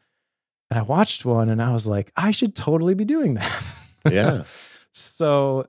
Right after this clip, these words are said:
Speaker 1: it just, see, it's the same thing. I, I read the book, right? And I have my own ideas that, uh, that I have gotten from reading that book. I don't, I don't, uh, the approach that I take to reading books is,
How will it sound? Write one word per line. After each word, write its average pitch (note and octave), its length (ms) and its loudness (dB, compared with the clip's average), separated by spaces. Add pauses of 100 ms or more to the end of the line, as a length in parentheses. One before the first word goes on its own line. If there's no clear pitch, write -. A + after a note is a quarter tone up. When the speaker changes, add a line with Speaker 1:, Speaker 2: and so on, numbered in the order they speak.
(120)
Speaker 1:
it C#3 80 -6
just, D3+ 340 0
see, D3 180 2
it's C3+ 120 0
the B2+ 80 -4
same D3 560 0 (100)
thing. C#3 160 2
I, G2+ 140 0
I A#2+ 80 2
read B2+ 320 2
the D3 60 -2
book, C3+ 340 0
right? A#2+ 280 2
And A2+ 220 -2 (220)
I G#2 160 2
have B2 560 0
my A2 180 -2
own A#2+ 180 0
ideas A#2+ 560 0
that, - 140 -8 (640)
uh, D3 200 2 (240)
that A#2+ 260 -2
I A#2+ 180 2
have C#3 200 -2
gotten B2 320 2
from A2 200 -4
reading B2 260 2
that A2 160 -2
book. A2+ 140 0
I C3+ 80 4
don't, D#3+ 220 2 (540)
I C3 60 -2
don't, F3 300 0
uh, C3+ 140 0
the C3+ 100 -2
approach F#3 340 0
that D3 80 2
I B2 80 4
take B2+ 240 -2
to A#2+ 100 0
reading A2 260 2
books A2 320 0 (100)
is, G#2+ 400 2